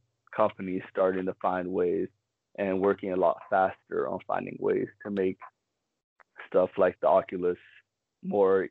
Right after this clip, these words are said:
easily accessible and also a lot better quality, whether it's the Oculus itself or other companies come out with something similar or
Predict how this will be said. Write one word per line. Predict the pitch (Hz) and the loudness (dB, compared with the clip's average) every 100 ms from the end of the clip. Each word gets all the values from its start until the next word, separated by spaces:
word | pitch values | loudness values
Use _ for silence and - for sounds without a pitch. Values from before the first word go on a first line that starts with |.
| 107 | -4
easily | 110 95 104 98 98 95 - | -4 -4 -6 -4 -2 -2 -4
accessible | - 101 92 - 90 78 85 87 _ | -4 -2 -4 -4 -4 -2 -2 -6 _
and | 101 | 0
also | 92 95 - 92 | 4 2 0 -2
a | 85 | 0
lot | 80 - - | 0 -2 -2
better | 87 80 | -2 0
quality, | 80 - 85 73 - 85 - - | -2 0 0 0 -6 -10 -12 -4
whether | 98 92 | 0 2
it's | 92 | 0
the | - | 0
Oculus | 82 87 95 80 - | -2 -4 -6 -8 -8
itself | - - 87 80 - | -14 -2 0 0 -2
or | - 85 85 _ _ _ - | -4 -4 -4 _ _ _ -4
other | 92 85 | 0 0
companies | - 92 95 90 - - | -2 -8 -6 -10 -10 -12
come | 98 | -4
out | 95 87 - | 0 0 -2
with | 87 - | -8 -4
something | 95 90 98 92 92 - _ _ _ _ - | -4 -4 -6 -6 -6 -10 _ _ _ _ -6
similar | 117 101 98 92 95 90 | -2 0 2 4 6 6
or | 65 80 | 4 0